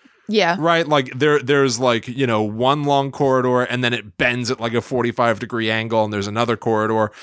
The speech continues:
Speaker 1: Yep.
Speaker 2: Um, and that's exactly what the Mount Washington Hotel looks like. It almost made me do a double take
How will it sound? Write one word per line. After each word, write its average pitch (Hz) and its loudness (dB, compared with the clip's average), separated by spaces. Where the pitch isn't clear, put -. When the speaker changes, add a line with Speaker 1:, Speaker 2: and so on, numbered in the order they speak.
Speaker 1:
Yep. 196 -4
Speaker 2:
Um, 110 0
and 135 -2
that's 180 0
exactly 165 -2
what 139 0
the 135 -6
Mount 127 0
Washington 131 -2
Hotel 117 0
looks 95 -6
like. 90 -6
It 131 -2
almost 190 2
made 170 2
me 147 0
do 139 2
a 123 2
double 127 0
take 92 -10